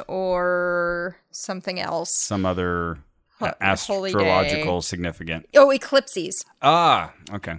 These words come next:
Speaker 1: Um, has his loving community come over. Then they start adding the, the lye
Speaker 2: <laughs>
Speaker 1: salt, Navapashanam,
Speaker 2: It's full of
Speaker 1: loving
Speaker 2: lies.
Speaker 1: community, eclipse,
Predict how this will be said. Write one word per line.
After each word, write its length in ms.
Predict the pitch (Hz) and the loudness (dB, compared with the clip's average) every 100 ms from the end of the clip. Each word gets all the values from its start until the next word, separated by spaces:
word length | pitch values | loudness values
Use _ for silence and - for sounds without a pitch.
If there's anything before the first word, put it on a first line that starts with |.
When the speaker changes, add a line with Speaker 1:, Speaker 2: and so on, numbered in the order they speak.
| - | 0
Speaker 1:
Um, 440 | 233 233 226 208 208 | 4 4 4 0 -6
has 680 | - 247 233 240 254 - - | 0 4 6 6 6 2 -2
his 200 | 247 220 | -4 2
loving 320 | 214 226 233 | 2 2 -2
community 460 | 233 220 214 208 | -2 -2 -2 -2
come 240 | 202 233 196 | -2 -2 0
over. 560 | 185 170 180 175 175 - - - _ _ - | 0 0 2 2 0 -4 -20 -20 _ _ -12
Then 440 | 190 220 202 208 | 2 4 4 0
they 200 | 226 226 | 2 2
start 320 | 233 240 208 | 4 4 4
adding 460 | - 196 185 180 175 | 4 4 2 -2 -8
the, 480 | 185 175 175 170 175 _ _ | -6 -6 -4 -6 -10 _ _
the 100 | 208 | -2
lye 340 | 190 214 208 202 | 4 6 8 6
Speaker 2:
<laughs> 160 | 202 | 4
Speaker 1:
salt, 400 | 233 190 185 180 - - | 4 6 6 2 -2 -4
Navapashanam, 1160 | 233 190 185 208 - 185 185 170 170 160 165 170 - _ _ _ _ _ | 4 4 4 0 2 2 2 -4 -2 -2 -4 -10 -18 _ _ _ _ _
Speaker 2:
It's 180 | 107 - | -4 0
full 220 | 120 113 | 4 4
of 80 | 107 | 6
Speaker 1:
loving 340 | 107 101 98 | 6 8 6
Speaker 2:
lies. 100 | - | 4
Speaker 1:
community, 600 | 277 226 214 202 196 190 190 | 0 -2 -2 -2 0 -2 -2
eclipse, 800 | 208 - 233 196 - - - | -8 2 4 4 4 -2 -2